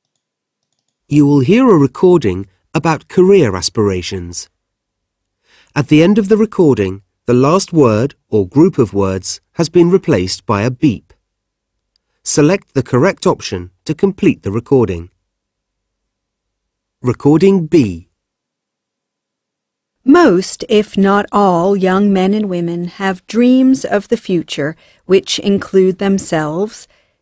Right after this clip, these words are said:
Speaker 2: their families, and possibly their country. At one time or another, they evaluate and criticize their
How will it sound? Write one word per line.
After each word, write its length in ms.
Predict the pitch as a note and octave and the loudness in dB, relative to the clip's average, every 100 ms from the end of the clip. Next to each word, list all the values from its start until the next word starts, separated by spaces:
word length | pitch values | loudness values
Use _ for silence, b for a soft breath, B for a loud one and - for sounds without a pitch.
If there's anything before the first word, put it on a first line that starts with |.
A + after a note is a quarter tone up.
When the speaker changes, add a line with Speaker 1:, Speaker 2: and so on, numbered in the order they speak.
| - | -4
Speaker 2:
their 260 | F3 F#3 | 0 0
families, 840 | E3 A3+ C4+ C#4+ F#3 E3+ G3 - - _ - | 0 0 2 2 2 -2 -6 -12 -20 _ -6
and 380 | A#3+ C4+ C#4 - | -2 2 0 0
possibly 560 | F4 F#4+ F#4 C4 C4+ | -4 -4 -2 -2 0
their 160 | C4+ C#4 | 2 0
country. 540 | C#4 C#4+ D#4+ - - _ _ _ _ _ _ _ - | 2 0 0 -2 -10 _ _ _ _ _ _ _ -6
At 180 | E3+ - | -4 0
one 280 | E3+ G#3+ | 2 2
time 400 | A3 A3 A3+ A#3+ | 0 -2 0 2
or 120 | B3 C4 | 2 2
another, 460 | A#3+ F#3 F3+ F#3 - _ _ - | 2 0 -2 -4 -6 _ _ -6
they 280 | E3+ G3+ G#3+ | 2 4 4
evaluate 800 | G3 F3 F#3+ A3+ B3 B3 B3 - | 2 2 2 2 2 2 2 0
and 240 | - G3 F#3+ | -4 -4 -4
criticize 840 | - D4+ C#4+ - G3+ F#3 F#3+ G3 | -2 -2 -2 -2 -2 0 -2 -4
their 260 | - F3+ E3+ | -2 0 0